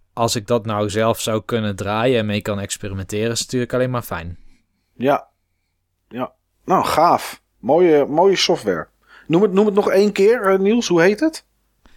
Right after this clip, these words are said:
Speaker 1: Trinus V R, ja.
Speaker 2: Oké. Nou, mooi. Dat is wel heel erg goed.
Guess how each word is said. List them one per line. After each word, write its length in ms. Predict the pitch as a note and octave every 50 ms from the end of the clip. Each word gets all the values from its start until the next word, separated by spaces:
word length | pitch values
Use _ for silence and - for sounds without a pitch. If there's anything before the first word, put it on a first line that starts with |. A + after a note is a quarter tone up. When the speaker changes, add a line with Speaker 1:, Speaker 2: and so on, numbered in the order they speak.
| - - _ _ _ _ _ _ _ _ _ _ _ _
Speaker 1:
Trinus 420 | - - D3+ D#3+ C#3+ C3+ B2 - -
V 60 | -
R, 300 | A2 F#2+ E2+ E2+ F2+ F#2
ja. 220 | F#2+ G2 F#2+ F#2+ - _ _ _ _ _ _ _ _ _ _ _ _ _ _ _ _ _ _ _ _
Speaker 2:
Oké. 540 | - F#3+ G#3 G#3 - G2+ D#2 E2 G#2+ B2+ - - _ _ _ _ _ _ _ _ _ _ _ _ _ _ _ _ _ _
Nou, 360 | - G#3+ F#3 C3+ A2+ G#2 - -
mooi. 500 | B1 F2 A#2+ B2+ D3+ G3 A3 F#3 B2+ - - - _ _ _ _ _ _ _ -
Dat 180 | - F#3 F3+
is 120 | - D#3+ E3
wel 120 | E3+ D#3
heel 180 | D3 D#3+ D3+ C#3
erg 200 | C3 B2 A#2 -
goed. 400 | - - E2+ - - - -